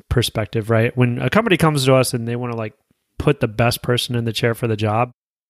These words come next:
you have to be decisive. You have to find that one person in that pile of four hundred that's the right fit.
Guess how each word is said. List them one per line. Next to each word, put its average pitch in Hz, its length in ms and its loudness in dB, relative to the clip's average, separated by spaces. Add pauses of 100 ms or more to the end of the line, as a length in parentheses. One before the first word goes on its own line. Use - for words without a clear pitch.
(100)
you 123 160 -2
have 123 220 0
to 127 100 -2
be 110 140 0
decisive. 107 840 -6
You 131 160 4
have 131 240 2
to 147 80 2
find 123 320 2
that 113 160 -2
one 113 220 -4
person 113 360 0
in 110 100 -4
that 104 180 -4 (220)
pile 110 320 2
of 107 100 -4
four 110 240 -6
hundred 101 400 -10 (800)
that's 113 260 -4
the 120 80 -2
right 110 260 -6
fit. 107 280 -12